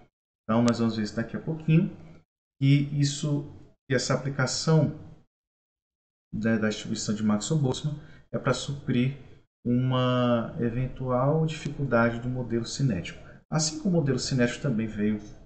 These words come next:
e os outros modelos, né, de, de gases veio, vieram para suprir as limitações do modelo ideal. Na aula passada,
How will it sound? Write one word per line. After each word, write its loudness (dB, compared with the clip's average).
e 4
os 4
outros 6
modelos, 4
né, 2
de, -4
de -10
gases 0
veio, 4
vieram 6
para 2
suprir -4
as -6
limitações -4
do -2
modelo -2
ideal. -2
Na 6
aula 8
passada, 6